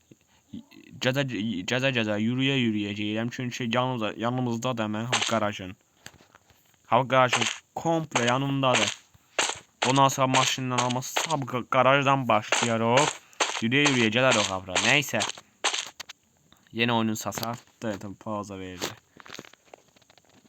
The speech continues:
Yalnız da mən səsimi eşidirsin. Mən elə xoşlamıram artırıb oynamağı. Çünki sahibi qorxuram ki, mən səsimi qayd eləməz. Ha da Porsche Panamera, Panamera var idi. Ha bu var ya, abi.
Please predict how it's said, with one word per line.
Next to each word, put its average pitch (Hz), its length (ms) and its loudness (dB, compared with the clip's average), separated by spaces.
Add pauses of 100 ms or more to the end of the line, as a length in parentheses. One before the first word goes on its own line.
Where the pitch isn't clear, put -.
(840)
Yalnız 127 260 0
da 117 80 4
mən 131 160 4
səsimi 110 380 -4
eşidirsin. - 500 -6
Mən 120 140 0
elə 110 100 2
xoşlamıram 131 720 0
artırıb 98 460 -6
oynamağı. 95 520 -4
Çünki 120 260 -2
sahibi 117 380 0
qorxuram 127 300 2
ki, 151 80 -6
mən 131 180 -2
səsimi 113 400 -6
qayd 110 240 -2
eləməz. 123 380 0 (880)
Ha 123 140 6
da 156 80 6
Porsche 147 320 4
Panamera, 165 500 0
Panamera 147 640 0
var 113 160 4
idi. 117 580 2 (380)
Ha 131 200 4
bu 147 120 -4
var 113 240 6
ya, 127 140 6
abi. 123 180 2